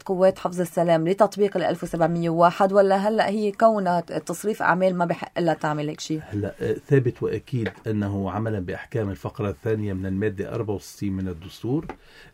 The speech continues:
Speaker 2: ثابت على أنه اليوم حكومة تصريف الأعمال تصرف الأعمال بالمعنى الضيق.
Speaker 1: صحيح.
Speaker 2: ولكن هذا المعنى يتوسع نظرًا للظروف.
Speaker 1: مهم.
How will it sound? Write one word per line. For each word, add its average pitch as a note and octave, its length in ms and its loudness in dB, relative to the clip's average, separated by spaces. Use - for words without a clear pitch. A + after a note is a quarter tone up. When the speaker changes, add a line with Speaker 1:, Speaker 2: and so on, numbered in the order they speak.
Speaker 2:
ثابت C#3 320 6
على G#2 280 0
أنه A2 160 -2
اليوم A2+ 520 0
حكومة G#2+ 480 -2
تصريف - 480 -8
الأعمال A2+ 480 -2
تصرف - 540 -6
الأعمال A2 500 -4
بالمعنى B2+ 320 0
الضيق. C#3 420 2
Speaker 1:
صحيح. D#3+ 380 -2
Speaker 2:
ولكن A2+ 380 2
هذا C#3 300 2
المعنى A2 500 -2
يتوسع A2 800 -4
نظرًا A2+ 400 -2
للظروف. A2+ 680 0
Speaker 1:
مهم. E3+ 140 -2